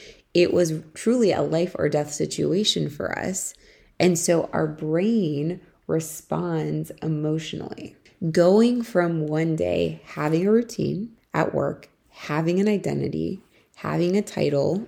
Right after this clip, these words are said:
a salary, benefits, a sense of purpose or belonging, and having that for potentially years, going from that to the very de-, next day not having any of those things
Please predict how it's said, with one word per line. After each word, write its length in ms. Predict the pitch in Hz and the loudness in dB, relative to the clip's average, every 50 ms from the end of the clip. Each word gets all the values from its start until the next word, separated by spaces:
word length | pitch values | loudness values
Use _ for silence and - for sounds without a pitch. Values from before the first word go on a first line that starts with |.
| - - | -10 -10
a 60 | - 151 | -8 -8
salary, 600 | - - 147 139 147 156 156 156 156 160 170 170 | -4 -4 -2 -2 0 0 0 0 0 0 -2 -2
benefits, 840 | 160 160 - 135 139 151 165 160 - 151 151 160 160 - - - - - - - - - _ _ - | -4 -4 -4 -2 0 -2 -2 -4 -4 -2 -2 -2 -4 -6 -10 -12 -12 -14 -18 -20 -20 -20 _ _ -6
a 60 | 156 | -4
sense 280 | 151 - 156 151 156 - | -2 0 2 2 2 0
of 160 | 143 135 - | -2 -6 -6
purpose 540 | - - 185 185 185 196 185 180 180 175 - | 0 0 2 2 2 2 2 2 2 0 -2
or 140 | - - | -4 -4
belonging, 840 | 143 - 147 143 147 143 143 147 147 151 151 151 151 156 156 151 151 - - - - - - - | -2 -2 -2 -2 -2 -2 -2 0 0 0 0 0 0 0 0 -2 -4 -8 -16 -20 -20 -16 -6 -2
and 100 | - 175 | 0 0
having 380 | 170 170 - - - 277 - - - | 0 -2 -4 -4 -4 -4 -4 -4 -2
that 200 | 320 330 - - | -2 -2 -2 -2
for 140 | - - 165 | -2 -2 -2
potentially 760 | 165 - 165 160 - - - 170 175 175 - - 165 160 156 | -2 -2 -8 -8 -8 -8 -6 -4 -4 -2 -2 0 0 0 0
years, 920 | 147 151 147 151 139 151 180 202 180 151 107 - - - 226 - - - - _ _ _ _ _ _ _ _ _ - | -2 -2 -4 -6 -4 -2 0 2 2 2 2 0 -2 -4 -4 -6 -8 -12 -14 _ _ _ _ _ _ _ _ _ 0
going 340 | - 170 180 196 214 220 | 4 4 6 6 4 2
from 340 | 214 214 - 180 170 165 156 | 0 -2 -2 -2 0 0 0
that 460 | 151 143 143 143 175 202 - - - - - - - _ _ - | 0 0 -2 0 -2 -2 -4 -6 -10 -20 -20 -20 -20 _ _ -14
to 100 | - - | -2 4
the 120 | 175 175 160 | 6 6 6
very 320 | 147 165 170 180 196 196 | 6 6 6 6 6 4
de-, 180 | 170 170 160 160 160 - - - | 2 2 0 0 -2 -8 -8 -2
next 360 | - 170 156 156 - - - | 0 0 0 0 -2 -4 2
day 240 | - 156 151 143 143 | 2 4 4 4 2
not 500 | 143 143 143 143 143 147 160 185 - - | 0 -2 -2 -2 0 0 0 0 -2 -4
having 480 | - - - - 160 156 151 147 - | -8 -10 -6 -4 -4 -2 -2 -2 -4
any 240 | - - 147 147 147 | -4 -4 -2 -2 -2
of 100 | - 139 | -2 -2
those 220 | 147 147 143 143 | -2 -2 -2 -4
things 500 | 143 - - 143 143 147 156 170 175 165 | -4 -4 -4 -2 -2 -2 -2 -2 -4 -6